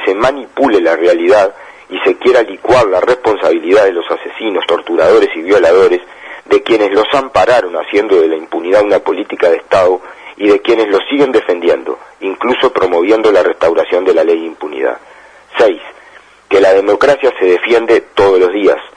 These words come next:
con actitudes concretas. En estos días en el Senado se considerará un pedido de justicia para juzgar a un senador,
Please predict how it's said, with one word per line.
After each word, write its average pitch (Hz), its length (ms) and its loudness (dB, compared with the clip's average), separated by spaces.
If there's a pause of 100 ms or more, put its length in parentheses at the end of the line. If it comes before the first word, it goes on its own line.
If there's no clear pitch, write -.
(360)
con 98 180 2
actitudes 98 540 0
concretas. 78 580 -2 (520)
En 82 160 -2
estos 87 280 -2
días 110 280 2
en 85 100 -2
el 113 200 0
Senado 101 360 2 (100)
se 87 100 -4
considerará 95 800 2
un 101 100 -6
pedido 101 300 2
de 104 80 4
justicia - 580 -4
para 90 160 0
juzgar 101 380 -2
a 107 40 2
un 107 160 -4
senador, 98 500 2